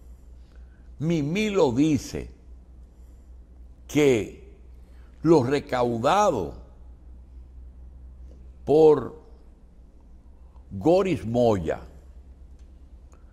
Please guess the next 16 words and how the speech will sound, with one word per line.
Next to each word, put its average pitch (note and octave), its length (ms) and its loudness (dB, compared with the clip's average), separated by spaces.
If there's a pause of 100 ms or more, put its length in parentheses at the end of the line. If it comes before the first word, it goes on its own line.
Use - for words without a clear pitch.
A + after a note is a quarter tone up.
(220)
él F3+ 220 2
se F#3+ 180 -2
lo F3 120 2
llevó C#3+ 460 4
en B2+ 120 2
un, D#3+ 320 -4 (560)
en B2 160 -6
un, D3+ 420 -10 (440)
eh, G2 500 -6 (160)
camión C3+ 640 -4
de F3+ 140 -6
seguridad C3+ 720 -2
del D3+ 180 2
Banco C3+ 480 -4
de C3 80 -4
Reserva, A#2+ 640 -6